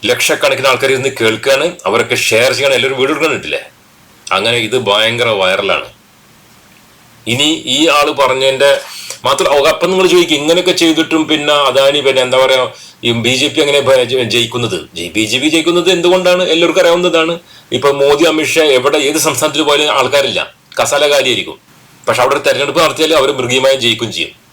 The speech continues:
എന്താണെന്ന് എല്ലാവർക്കും അറിയാം, ഇതൊന്നും പറഞ്ഞു കൊടുക്കേണ്ട ആവശ്യമില്ല. കാരണം പ്രതികരണ ശേഷി നഷ്ടപ്പെട്ട്,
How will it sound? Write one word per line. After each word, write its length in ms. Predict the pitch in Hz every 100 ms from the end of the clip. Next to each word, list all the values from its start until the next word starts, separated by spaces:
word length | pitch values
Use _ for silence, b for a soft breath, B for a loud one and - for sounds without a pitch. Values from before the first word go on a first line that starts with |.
| _ _
എന്താണെന്ന് 460 | 98 123 143 147 156
എല്ലാവർക്കും 360 | 139 151 147 151
അറിയാം, 240 | 143 123 90
ഇതൊന്നും 240 | 120 135
പറഞ്ഞു 200 | 131 127
കൊടുക്കേണ്ട 280 | 143 143 143
ആവശ്യമില്ല. 380 | 143 - 139 78 - _ _ _ - -
കാരണം 220 | 107 120
പ്രതികരണ 420 | - 131 135 147 151
ശേഷി 320 | - 135 147
നഷ്ടപ്പെട്ട്, 640 | 123 113 139 131 120 151